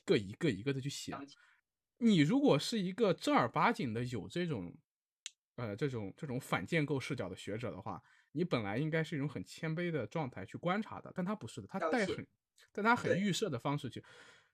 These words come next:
Speaker 2: 对。嗯。
Speaker 1: 这里我想说的是，就让我想起了很多研究民居的人，他明明是在做个案研究，但他每一个个案一做的时候，
Speaker 2: 嗯。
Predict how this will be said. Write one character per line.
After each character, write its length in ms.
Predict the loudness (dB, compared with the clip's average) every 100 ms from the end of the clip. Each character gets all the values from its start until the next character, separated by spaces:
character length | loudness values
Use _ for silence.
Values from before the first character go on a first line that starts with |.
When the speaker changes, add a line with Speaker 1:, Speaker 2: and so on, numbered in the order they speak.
| _
Speaker 2:
对。 140 | -8 4
嗯。 40 |
Speaker 1:
这 100 | 8
里 120 | 8
我 120 | 8 6
想 160 | 6
说 140 | 6 4
的 80 |
是， 260 | 6 2 0 -8 _ _ _
就 200 | 8 10
让 300 | 12 10 10 8
我 140 | 4
想 340 | 4 2 4
起 220 | 2 2 2
了 180 | 2
很 320 | 2 2 0 2
多 220 | 4 4
研 240 | 4 0
究 140 | 0 0
民 240 | 0 -2
居 160 | 0 0
的 100 | 0
人， 260 | -2 -8 _ _ _ -20 -10
他 160 | 6 10
明 280 | 10 10 10
明 180 | 10 8
是 160 | 6 4
在 160 | 4
做 180 | 4 2
个 200 | 4 4
案 200 | 4 2
研 160 | -4 -8
究， 240 | -12 -14 _ _ _ _ _
但 120 | 2 6
他 120 | 10
每 200 | 10 10
一 180 | 6 4
个 140 | 4
个 180 | 4 6
案 160 | 6 4
一 100 | 0
做 260 | 6 6 6
的 80 |
时 100 | 2 -2
候， 160 |
Speaker 2:
嗯。 60 | -2